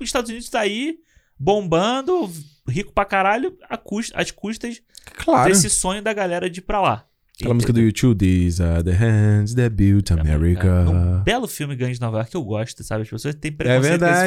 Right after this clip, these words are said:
Speaker 1: filme,
Speaker 2: Gangs de Nova York.
Speaker 1: mas eu gosto muito desse filme que, e que também fala muito sobre isso,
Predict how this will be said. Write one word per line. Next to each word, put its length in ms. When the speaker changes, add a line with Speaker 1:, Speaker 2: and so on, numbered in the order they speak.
Speaker 1:
filme, 40
Speaker 2:
Gangs 160
de 60
Nova 160
York. 420
Speaker 1:
mas 180
eu 120
gosto 260
muito 160
desse 220
filme 180
que, 260
e 120
que 240
também 300
fala 280
muito 240
sobre 300
isso, 220